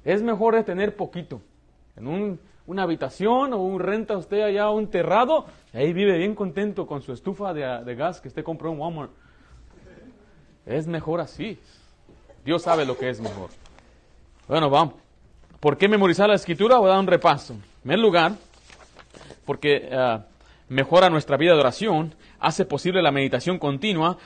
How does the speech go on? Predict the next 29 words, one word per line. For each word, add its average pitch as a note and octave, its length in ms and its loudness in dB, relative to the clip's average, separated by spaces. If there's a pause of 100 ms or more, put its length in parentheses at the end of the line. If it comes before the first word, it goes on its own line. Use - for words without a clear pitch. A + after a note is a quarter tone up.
(120)
nos C#3 200 0
da D#3+ 80 6
la G3 120 4
motivación D#3 600 0
y D#3 60 0
éxito E3+ 320 -2
para B2+ 180 4
testificar, D#3 680 -2 (220)
ayuda E3 400 4
a F3 40 8
evitar D3+ 280 6
el F3+ 80 6
naufragio D#3+ 400 4
espiritual, D#3 600 2 (160)
nos D3 140 0
garantiza D3 400 2
la F#3+ 80 8
victoria E3+ 300 4
sobre D#3 160 0
el C3 60 0
pecado, F#3 460 4 (300)
da E3 160 4
consuelo F#3 460 4
y F3 40 2
fortalece, D#3+ 580 4 (280)
fortaleza C3 480 2
durante C#3 260 -2
las A2+ 160 -2
pruebas, G3 440 4